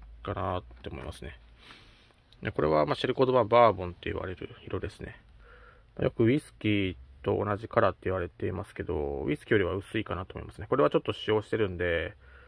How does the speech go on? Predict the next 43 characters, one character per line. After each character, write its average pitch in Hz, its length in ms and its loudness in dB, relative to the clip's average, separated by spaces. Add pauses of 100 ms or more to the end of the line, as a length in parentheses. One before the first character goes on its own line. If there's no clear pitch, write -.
(440)
若 - 160 -4
干 98 60 -4
濃 98 140 0
い 95 80 0
め 95 200 0
で 90 100 -2
す - 120 -16
ね。 - 100 -12 (720)
ま 120 60 -4
あ、 - 20 0
ナ 147 120 6
チ 160 100 -4
ュ - 20 10
ラ 135 60 8
ル 104 100 4
と、 95 640 2 (460)
え 98 220 -4
ー - 20 -20
っ - 20 -20 (160)
と、 104 120 2
ウ 117 80 2
イ 127 40 2
ス - 140 -10
キ 101 80 -6
ー 98 40 -2
の 95 100 -4
間 101 520 2 (380)
の 101 100 0
色 104 140 0
か 98 140 2
な 98 240 2
と - 100 -16
思 76 100 -8
い - 20 -6
ま 73 60 -8
す - 140 -18
ね。 - 120 -12 (840)
ま - 120 0
あ、 - 20 4
色 120 160 4
ム 127 80 0
ラ 123 80 4
が 123 240 4